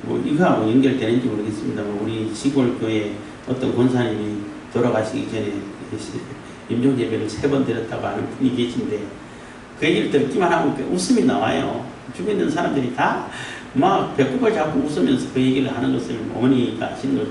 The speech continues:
들었는데, 참 그분도 참 복이 있다.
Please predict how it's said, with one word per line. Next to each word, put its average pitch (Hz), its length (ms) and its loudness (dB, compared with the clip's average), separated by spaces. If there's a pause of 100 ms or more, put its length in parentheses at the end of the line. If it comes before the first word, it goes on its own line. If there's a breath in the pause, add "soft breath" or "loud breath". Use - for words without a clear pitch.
들었는데, 127 680 0 (360 loud breath)
참 - 260 2
그분도 - 360 4
참 - 240 -4
복이 147 260 0
있다. - 540 0